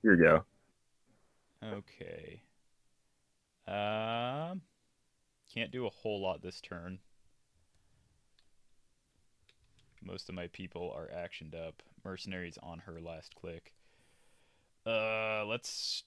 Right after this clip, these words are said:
Speaker 2: just, we'll go ahead and push Mercenary.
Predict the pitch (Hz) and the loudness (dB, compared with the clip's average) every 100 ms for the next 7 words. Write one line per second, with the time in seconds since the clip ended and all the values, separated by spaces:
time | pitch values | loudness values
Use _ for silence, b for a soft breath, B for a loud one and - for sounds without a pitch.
0 | - 123 117 - - - - - _ _ | -10 -6 -6 -8 -12 -12 -20 -20 _ _
1 | _ _ _ _ _ _ _ - 101 117 | _ _ _ _ _ _ _ -16 -6 0
2 | 120 113 104 95 90 90 - _ - _ | 2 0 -2 -4 -6 -10 -16 _ -20 _
3 | _ _ _ _ - 123 - 117 110 113 | _ _ _ _ -6 -6 -4 -4 -4 -4
4 | 113 110 107 107 101 | -4 -2 -2 -4 -6